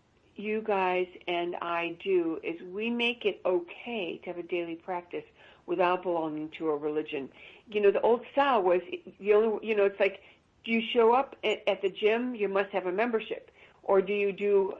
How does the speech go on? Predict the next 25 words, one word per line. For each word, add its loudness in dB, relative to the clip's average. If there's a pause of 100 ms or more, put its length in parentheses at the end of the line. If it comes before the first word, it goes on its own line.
some -4
kind 0
of 0
workout 2
on 0
your 0
own? -2 (520)
And 2
there's 2 (220)
plenty 2
of -6
people -4
who 0
are 0
working 2
out -4
on -2
their -6
own -2 (340)
and -2
don't 2
have -2
a -4
gym -4
membership. -4